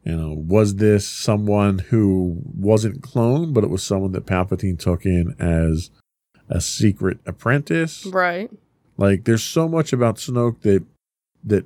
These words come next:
Speaker 1: we don't know
Speaker 2: Right.
Speaker 1: that was all wiped out in Last Jedi when they basically cut him in half for no good reason.
Speaker 2: Right.
Speaker 1: So, uh, you know, a lot of the speculation here is I, I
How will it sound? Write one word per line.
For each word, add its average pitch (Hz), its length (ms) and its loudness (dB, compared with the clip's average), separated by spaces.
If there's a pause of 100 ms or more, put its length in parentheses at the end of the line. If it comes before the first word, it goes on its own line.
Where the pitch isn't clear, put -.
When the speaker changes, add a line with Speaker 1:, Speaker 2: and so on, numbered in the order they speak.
Speaker 1:
we 110 160 2
don't 107 360 2
know 127 360 2
Speaker 2:
Right. - 320 0 (380)
Speaker 1:
that 131 440 2
was 143 220 4
all 170 180 4
wiped 135 360 2
out 143 380 2 (540)
in 104 380 0
Last 98 300 0
Jedi 95 420 0
when 92 480 -4
they 101 180 2
basically 98 600 2
cut 104 200 2
him 92 120 2
in 87 60 0
half 92 260 0
for - 120 -8
no 87 200 0
good 82 180 0
reason. 117 460 0
Speaker 2:
Right. 190 320 0 (1400)
Speaker 1:
So, 90 300 2
uh, 127 220 -10
you 214 180 -2
know, 202 280 -2
a 185 60 0
lot 175 160 4
of 170 40 2
the 143 60 2
speculation 147 680 2
here 90 260 0
is 110 300 -8
I, 104 220 0
I 101 160 0